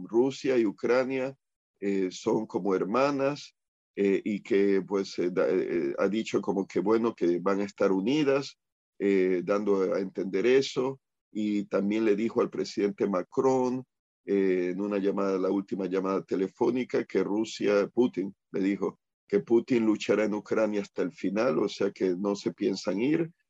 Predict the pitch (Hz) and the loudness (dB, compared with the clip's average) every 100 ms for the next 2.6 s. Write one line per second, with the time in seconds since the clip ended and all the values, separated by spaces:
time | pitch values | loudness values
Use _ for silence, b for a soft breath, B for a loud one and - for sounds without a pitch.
0 | _ _ _ 117 104 104 101 - 104 101 | _ _ _ 4 6 6 6 6 6 6
1 | 98 101 92 107 117 117 - 110 - 120 | 4 -2 -2 2 4 4 2 0 0 0
2 | - 120 - 101 98 101 | 0 -4 -2 0 0 0